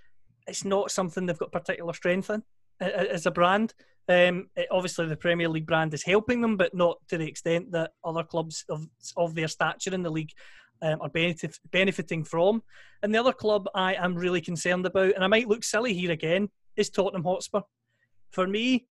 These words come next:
Jose Mourinho, and I'm gonna put this to Stevie, has not set the world alight at Tottenham. I know Harry Kane was injured. I know Son was injured. And those players coming back might make the garden very rosy and they might have a great end to the season.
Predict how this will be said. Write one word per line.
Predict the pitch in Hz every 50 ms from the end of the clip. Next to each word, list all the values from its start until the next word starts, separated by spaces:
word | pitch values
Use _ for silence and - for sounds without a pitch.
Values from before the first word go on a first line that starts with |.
| _ - -
Jose | 202 208 220 196 208
Mourinho, | 208 190 180 165 175 180 190 202 196
and | 185 170
I'm | 165
gonna | 180 185 214
put | 214 - 247 247
this | 214 208 -
to | - 240
Stevie, | - - - 190 180 175 185 185 185 156 - - - - _ -
has | 185 175 156
not | 170 185 185 190 190 202 220 233 - - _ _ _ _ _ _ _ _ _ _ _ _ _ -
set | - - - - 214 190 196 202 196
the | 196
world | 185 180 190 190 202 202
alight | 214 202 196 190 190 185 - -
at | - -
Tottenham. | - 180 175 170 175 156 156 -
I | 165 175 185
know | 190 196 202 214
Harry | - 202 202 202 196
Kane | 190 - 190 185 180
was | 180 175 165
injured. | 170 165 165 156 165 160 - -
I | 175 175 190
know | 196 190 202 202 202
Son | 196 - - 190 190 185 180
was | 180 165 170
injured. | 175 170 170 151 160 156 156 - - - - - -
And | 175 185 190
those | 208 214 202
players | - - 185 175 175 170
coming | - - 170 170 165
back | 151 175 170 175 190 160 - - - _ _ -
might | 208 208 214 220 196
make | 202 190 202 196 -
the | 175 180
garden | 160 180 170 170 175 170 185 180
very | 175 240 254 233 208 165
rosy | 151 160 160 160 156 185 170 160 160 - - - -
and | 165 170 175
they |
might | 170 175 175
have | 170 165
a | 170
great | 160 165 160 165 190
end | 165 165 165 160
to | -
the | 156 151
season. | - - 170 165 165 160 185 180 160